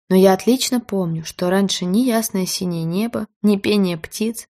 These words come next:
ни распустившиеся цветы, ни лунный свет меня особенно не захватывали.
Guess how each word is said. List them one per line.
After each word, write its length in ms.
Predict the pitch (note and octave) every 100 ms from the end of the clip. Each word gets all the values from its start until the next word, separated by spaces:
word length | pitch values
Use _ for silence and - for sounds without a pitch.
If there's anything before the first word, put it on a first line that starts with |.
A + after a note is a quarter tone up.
| _ -
ни 100 | G#3
распустившиеся 1000 | A#3 - A3+ - C4+ A#3+ - G3 F#3 F3
цветы, 520 | - F#3 F3+ - C4
ни 160 | G#3+ F#3
лунный 300 | G3 G3 F3
свет 360 | - G3+ A3+
меня 240 | F#3 F3+ G3
особенно 360 | - A#3 A3
не 180 | A3 G#3+
захватывали. 760 | A3+ A#3+ - C4+ G3 D#3 D#3+